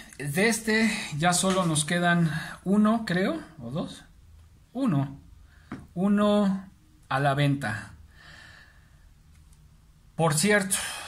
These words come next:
estos no son fáciles de conseguir y no sé si vuelva a traer,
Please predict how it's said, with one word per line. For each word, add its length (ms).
estos 360
no 80
son 220
fáciles 420
de 120
conseguir 540
y 140
no 200
sé 380
si 160
vuelva 300
a 60
traer, 380